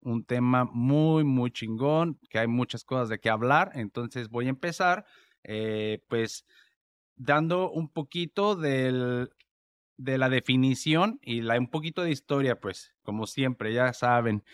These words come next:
Voy a mencionar también, eh, saqué la información de, de un artículo que se llama Sociedad de la Información, de una página que se llama economipedia punto com, y,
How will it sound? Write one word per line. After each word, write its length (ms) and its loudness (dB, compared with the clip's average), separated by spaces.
Voy 220 2
a 60 4
mencionar 460 0
también, 540 0
eh, 360 -2
saqué 360 -2
la 100 0
información 760 -2
de, 800 -4
de 160 -6
un 380 0
artículo 460 0
que 60 -10
se 80 0
llama 220 4
Sociedad 420 0
de 60 2
la 80 0
Información, 760 -2
de 180 -2
una 220 0
página 360 0
que 60 -20
se 140 -8
llama 340 0
economipedia 880 -2
punto 400 -6
com, 340 0
y, 420 -2